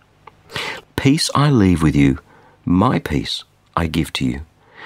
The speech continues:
I don't give to you as the world gives. Do not let your hearts be troubled,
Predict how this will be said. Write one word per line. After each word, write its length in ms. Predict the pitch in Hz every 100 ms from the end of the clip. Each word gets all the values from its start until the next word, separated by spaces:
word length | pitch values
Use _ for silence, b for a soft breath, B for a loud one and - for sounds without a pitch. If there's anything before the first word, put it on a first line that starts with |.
| B -
I 100 | 123
don't 220 | 190 233
give 220 | 175 170
to 100 | -
you 100 | 165
as 100 | 139
the 100 | 113
world 340 | 107 165 254 190
gives. 240 | 87 73
Do 140 | - 107
not 260 | 104 143
let 180 | - -
your 100 | -
hearts 340 | - 123 123
be 120 | - 110
troubled, 480 | - 87 78 78